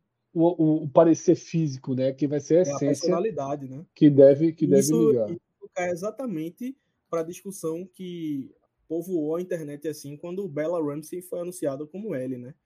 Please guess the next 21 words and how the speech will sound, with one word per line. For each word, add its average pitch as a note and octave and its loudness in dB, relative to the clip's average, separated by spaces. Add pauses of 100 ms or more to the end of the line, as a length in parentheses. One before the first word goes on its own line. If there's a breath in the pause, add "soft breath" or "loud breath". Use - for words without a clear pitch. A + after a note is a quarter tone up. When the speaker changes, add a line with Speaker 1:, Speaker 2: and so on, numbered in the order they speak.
(260)
Speaker 2:
É, B2 -8
por E3+ 0
ela F#3+ 0
não F#3+ -6
se G3 -8
parecer F3 -4
fisicamente C#3+ -8
com - -8
a C#3+ -2
personagem C#3 -12
do C3+ -6
jogo, C#3 -10
ela D#3+ -4
foi F#3 -6
muito F#3 -8
xingada, D3+ -4
assim, C3 -12
realmente, D3+ -10
e F#3 -4
a E3 -4
galera E3+ -4